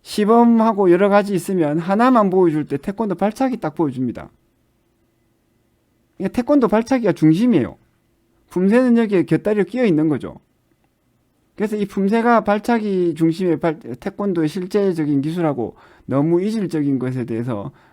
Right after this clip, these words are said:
말이 많지만, 어, 태권도 하는 사람들이 이거를 좀 융화를 못 시키고 있는 상태인데, 어쨌든 그것이 즉 뭐냐면 태권도 품새가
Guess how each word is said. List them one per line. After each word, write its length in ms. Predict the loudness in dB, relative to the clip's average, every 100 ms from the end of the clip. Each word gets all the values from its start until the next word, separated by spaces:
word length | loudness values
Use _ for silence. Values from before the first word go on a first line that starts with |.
| -6
말이 280 | -2 0
많지만, 800 | 0 0 -2 -4 0 2 2 0 -8 _ _ _ _ _ _ _ _
어, 180 | -10 -8
태권도 400 | -6 -4 -2 2
하는 800 | 4 4 4 2 0 -2 -6 -12
사람들이 580 | -6 -2 -2 -2 -4 -6
이거를 420 | -6 -4 -2 -2
좀 340 | -4 -6 -6 -8
융화를 360 | -4 2 2 2
못 140 | -2
시키고 380 | -6 -8 -6 -4
있는 180 | -2 -4
상태인데, 800 | -2 -2 -2 -2 0 -2 -2 -6 -10 _ _ _
어쨌든 800 | -6 -2 0 2 2 0 -2 -6 _ _ _ _ _ _ _ _ _ _ _ _ _ _ _ _ _ _ _
그것이 1400 | 2 4 6 4 6 4 2 -2 -10 -2 2 2 0 -6 _ _ _
즉 200 | -2 2
뭐냐면 800 | 2 4 2 2 2 2 0 -6 _ _ _ _ _ _ -6
태권도 800 | -6 -2 0 2 2 2 2 -2
품새가 880 | -2 0 2 2 2 2 2 0